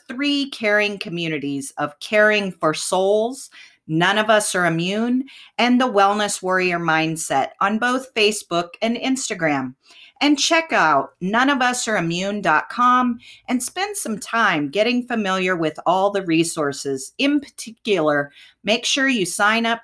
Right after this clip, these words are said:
for the monthly newsletter and watch the thirteen-minute Cheers to the Day,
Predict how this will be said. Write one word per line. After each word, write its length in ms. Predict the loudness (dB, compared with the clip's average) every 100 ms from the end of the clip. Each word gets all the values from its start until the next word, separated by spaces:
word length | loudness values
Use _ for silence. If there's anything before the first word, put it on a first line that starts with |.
| -6
for 80 | -4
the 100 | 2
monthly 480 | 2 0 -2 -4
newsletter 840 | -2 -2 -4 -4 2 2 2 0 -8 -20 -20 _
and 300 | 2 4 4
watch 500 | 2 2 2 0 -6
the 120 | -6 -6
thirteen-minute 960 | -4 -6 -6 -6 -2 -2 -2 -2 -4
Cheers 520 | -6 0 2 2 0 -6
to 140 | -6
the 140 | -4 -2
Day, 500 | 4 4 4 2